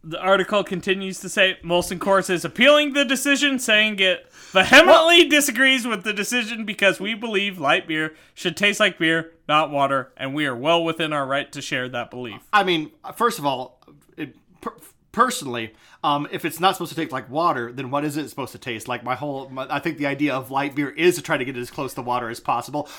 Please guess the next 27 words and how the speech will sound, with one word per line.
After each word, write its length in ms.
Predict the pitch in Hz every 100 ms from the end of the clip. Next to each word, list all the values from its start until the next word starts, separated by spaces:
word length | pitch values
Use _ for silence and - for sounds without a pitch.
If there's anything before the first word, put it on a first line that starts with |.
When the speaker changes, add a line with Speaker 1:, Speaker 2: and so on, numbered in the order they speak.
| -
Speaker 2:
but 80 |
that's 220 | 220 240 208
neither 220 | 190 151
here 200 | 156 123
nor 220 | 113 107
there. 200 | 135 107
Speaker 1:
Uh, 180 | 175 185
the 220 | 170 185
last 420 | 170 180 202 185 -
paragraph 540 | 208 175 160 151 143
of 180 | 151 135
this 360 | 147 139 - _ -
talks 320 | - 156 -
about 400 | 143 147 139 131
the 340 | 135 131 123 123 _ _ _ _ _ -
last 340 | 170 240 -
lawsuit 420 | 170 147 147 151
they 160 | 143 139
had 300 | 143 139 135 _ _ _
about 520 | - 202 139 135 - 131
the 260 | 135 135 -
corn 300 | - 226 208
syrup 400 | - 160 143 139 -
Super 340 | - 185 160
Bowl 260 | 147 147 143
ads. 300 | 143 143
Speaker 2:
D-, 60 | -